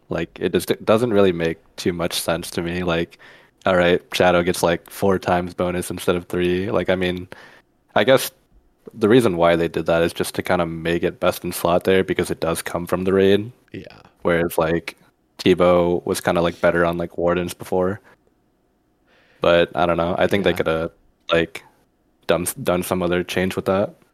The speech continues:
Speaker 2: Yeah, they should have done some other change. And I understand the people's like, "Oh my God, the Shadow's not," I mean, e-, even if,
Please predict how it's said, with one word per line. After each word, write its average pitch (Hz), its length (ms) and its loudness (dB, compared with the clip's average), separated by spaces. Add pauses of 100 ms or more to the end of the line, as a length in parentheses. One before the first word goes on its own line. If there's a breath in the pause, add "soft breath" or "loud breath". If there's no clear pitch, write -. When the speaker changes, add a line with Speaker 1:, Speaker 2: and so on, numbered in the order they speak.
(320)
Speaker 2:
Yeah, 98 540 -8
they 101 220 -4
should - 280 -6
have 87 160 -8
done 82 200 -8
some 80 140 -14
other 82 160 -10
change. 82 360 -16
And 95 100 -6
I 120 120 2
understand 92 520 -4
the 90 40 -6
people's 87 420 -10
like, 71 120 -10
"Oh 95 160 0
my 104 120 -4
God, 101 200 2
the 95 80 0
Shadow's 92 360 -4
not," 90 220 -10
I - 40 -6
mean, 95 220 -8 (480 soft breath)
e-, 110 60 -4
even 151 380 -2
if, 170 180 -2